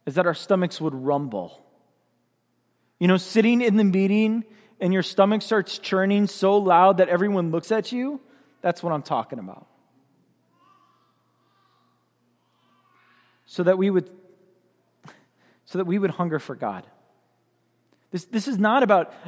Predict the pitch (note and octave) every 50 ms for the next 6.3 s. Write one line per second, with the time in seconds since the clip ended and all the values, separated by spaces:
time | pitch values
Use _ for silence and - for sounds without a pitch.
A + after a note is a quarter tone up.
0 | - - E3+ E3+ G3 F#3 - - - G3 G3+ G#3+ G#3+ - G#3+ G#3+ G#3 F#3+ D3+ G3
1 | G3 F#3 F#3 F#3 G3+ A3 A3 G#3+ G#3 G3+ F#3 F#3 F3 D#3 - - - F3 - G3+
2 | F#3+ F#3 F#3 F3 F#3 G#3 A3 A3 G#3+ G3+ - A3 G3+ G3+ F#3+ G3 F#3+ F#3+ F#3+ G#3+
3 | G3 E3+ - G3 F#3+ F#3 D#3+ F3 F3 E3 D3 - - - - G3 - F#3 G3+ G3
4 | G3+ A3 A3 G3+ - G#3 F3 F#3+ A3+ G#3 F#3+ E3 - - F#3+ G#3 A3+ A3 G#3+ G3+
5 | G#3+ A3 G#3 F#3 D#3+ D3+ F3 F#3+ G#3 G3+ F#3+ F#3 E3+ - F#3 F3 D#3+ E3+ - -
6 | G#3 F#3+ E3+ C3 G2+ -